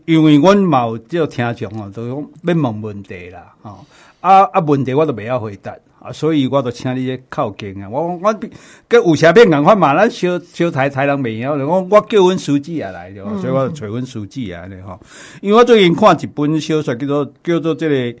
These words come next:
Speaker 1: 《生之眠语》啦，吼。
Speaker 2: 嗯。
Speaker 1: 啊，这本，这本小说，伊就一句话，我看了真甘心啊！伊讲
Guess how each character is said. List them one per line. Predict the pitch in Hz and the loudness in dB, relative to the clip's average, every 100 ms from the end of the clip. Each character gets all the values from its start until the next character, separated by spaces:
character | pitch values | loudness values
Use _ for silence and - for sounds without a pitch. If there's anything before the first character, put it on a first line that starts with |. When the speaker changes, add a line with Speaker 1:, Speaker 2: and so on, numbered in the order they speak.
| - - - | -20 -20 -10
Speaker 1:
《生 | - 185 185 | -2 0 0
之 | 175 175 170 | -2 0 0
眠 | 160 110 117 143 | 0 0 -2 -4
语》 | 95 87 92 | -8 -12 -16
啦， | 85 | -18
吼。 | - 107 | -16 -12
Speaker 2:
嗯。 | 196 | -6
Speaker 1:
啊， | 175 | -6
这 | 165 196 | -4 0
本， | 196 185 | 2 2
这 | 143 | 0
本 | 139 170 | 0 0
小 | 147 147 | 0 -2
说， | 151 131 | -2 -2
伊 | 151 | 0
就 | |
一 | 139 | -2
句 | 139 | -4
话， | 117 208 | -2 4
我 | 160 143 156 151 _ - | 6 6 2 -2 _ -2
看 | 156 | -2
了 | 135 120 120 _ | 0 -4 -8 _
真 | - 131 131 | -2 0 0
甘 | 147 147 151 | 2 2 2
心 | - 135 131 | -2 -2 -2
啊！ | 127 | -4
伊 | |
讲 | 131 | 0